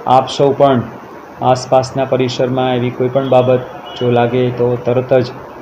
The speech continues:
તમે અમારા ધ્યાને પણ મૂકી શકશો અને એ રીતે આપણે સાથે મળી અને કચ્છ જિલ્લાના બધા જ બાળકોની સલામતી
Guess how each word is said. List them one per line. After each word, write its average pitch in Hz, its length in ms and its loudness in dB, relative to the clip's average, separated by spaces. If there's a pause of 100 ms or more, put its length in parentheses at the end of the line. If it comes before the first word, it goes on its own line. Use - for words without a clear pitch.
(140)
તમે 123 340 0
અમારા 120 260 0
ધ્યાને 120 300 -2
પણ 127 180 -4
મૂકી 127 260 -2
શકશો 143 460 -8 (480)
અને 117 160 -4
એ 139 240 0
રીતે 127 560 2 (140)
આપણે 123 260 -2
સાથે 120 400 2
મળી 147 260 6 (600)
અને 123 140 -4
કચ્છ 123 240 -4
જિલ્લાના 120 380 0
બધા 120 280 2
જ 131 60 2
બાળકોની 120 680 2
સલામતી 120 680 -2